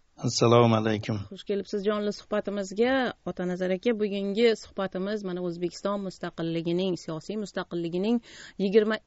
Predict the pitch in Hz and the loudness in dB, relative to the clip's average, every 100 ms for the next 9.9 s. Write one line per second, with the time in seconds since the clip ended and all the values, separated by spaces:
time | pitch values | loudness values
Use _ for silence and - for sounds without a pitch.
0 | 214 - _ - 294 254 247 226 220 202 | -6 -6 _ 4 6 8 8 8 6 6
1 | 208 220 233 - 190 185 180 185 185 190 | 4 4 2 2 0 0 0 0 2 2
2 | 214 196 185 180 208 - 180 165 175 170 | 2 2 2 2 2 0 0 0 0 0
3 | 165 165 - 185 190 208 214 - 160 - | 0 -2 -4 0 2 2 0 -4 -6 -4
4 | 180 - 180 165 147 160 175 165 151 147 | -6 -2 2 2 2 2 4 2 0 -4
5 | - 170 165 151 160 147 156 - 156 156 | -2 -2 -2 -4 -2 -2 -2 -4 -2 -2
6 | 160 - 156 151 - 156 156 - - - | -4 -2 -2 -2 0 0 0 -2 -20 -6
7 | - 208 202 - 160 151 165 156 151 147 | 0 2 2 0 0 0 0 2 0 0
8 | 151 - 147 - 170 208 262 - - - | -2 -2 -6 -2 0 2 2 -2 -18 -18
9 | - - - 190 202 202 190 277 | -18 -16 -2 2 4 4 10 10